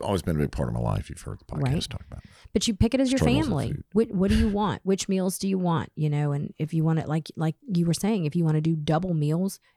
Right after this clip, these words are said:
Speaker 2: do those.
Speaker 1: Fifteen meals every month at dinner fear dot com. Literally before I left the house to come to the studio to record this episode of the podcast, I
Speaker 2: What are we
Speaker 1: pulled
Speaker 2: having? What are we having? I'm so excited.
Speaker 1: We're having, uh, chicken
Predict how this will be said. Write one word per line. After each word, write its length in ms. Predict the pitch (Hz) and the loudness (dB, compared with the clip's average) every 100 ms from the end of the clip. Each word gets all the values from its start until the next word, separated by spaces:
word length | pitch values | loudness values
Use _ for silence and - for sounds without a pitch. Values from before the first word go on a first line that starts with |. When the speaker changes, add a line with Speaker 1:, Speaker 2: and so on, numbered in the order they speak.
| - | -4
Speaker 2:
do 160 | 143 185 | 2 4
those. 480 | 196 285 - - - _ _ - | 4 2 -2 -6 -18 _ _ 0
Speaker 1:
Fifteen 460 | 123 - 127 120 | 0 2 2 4
meals 480 | 113 107 101 92 - - | 6 6 4 2 0 0
every 180 | 98 101 | 2 4
month 180 | 87 | 4
at 60 | 78 | 2
dinner 220 | 90 82 | 2 2
fear 160 | 80 78 | 0 0
dot 100 | - | 0
com. 300 | 82 64 57 - | 0 0 -2 -6
Literally 440 | 101 127 - 110 | -2 -2 2 2
before 420 | 90 85 110 90 - | 2 0 0 -2 0
I 120 | 95 | 2
left 200 | 87 87 | 2 2
the 100 | 87 | 2
house 280 | 110 113 - | 2 0 -2
to 60 | |
come 120 | - 92 | 0 0
to 60 | |
the 80 | 73 | 0
studio 380 | - - 90 58 | 0 2 2 0
to 120 | 82 | -2
record 280 | 82 107 82 | -2 0 0
this 120 | 78 | 0
episode 260 | 104 87 71 | -2 0 -2
of 40 | |
the 120 | 67 | 0
podcast, 460 | 123 135 64 60 - | -2 0 -2 -2 -2
I 60 | - | 0
Speaker 2:
What 100 | - | 2
are 40 | |
we 100 | - | 4
Speaker 1:
pulled 120 | - - | 4 2
Speaker 2:
having? 300 | - - - | -2 -6 -6
What 100 | - | -6
are 60 | |
we 100 | 392 | -4
having? 320 | 349 392 381 349 | -4 -8 -12 -10
I'm 80 | 330 | -4
so 140 | - | -2
excited. 320 | - - 226 | -2 -6 0
Speaker 1:
We're 80 | 202 | 2
having, 360 | - - 98 - | 4 4 2 0
uh, 160 | 69 71 - | -2 -4 -2
chicken 640 | - 123 120 117 113 110 | -2 0 2 2 0 -2